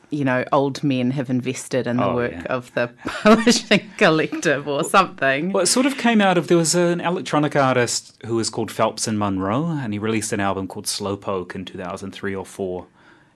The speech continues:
Speaker 2: And I was kinda chuffed when I learned that that was just one person.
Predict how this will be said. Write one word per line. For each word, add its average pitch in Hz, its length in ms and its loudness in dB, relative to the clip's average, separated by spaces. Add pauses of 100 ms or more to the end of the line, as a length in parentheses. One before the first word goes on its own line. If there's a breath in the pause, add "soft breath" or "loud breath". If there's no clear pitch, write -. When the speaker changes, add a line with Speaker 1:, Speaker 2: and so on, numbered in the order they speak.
(140)
Speaker 2:
And 95 640 -6 (260)
I 104 100 -2
was 101 180 -4
kinda 101 240 -4
chuffed - 420 -6
when 101 140 -4
I 95 160 -2
learned 95 460 -8
that 107 160 -12
that 107 120 -8
was 101 120 -8
just - 200 -6
one 98 180 -6
person. - 420 -10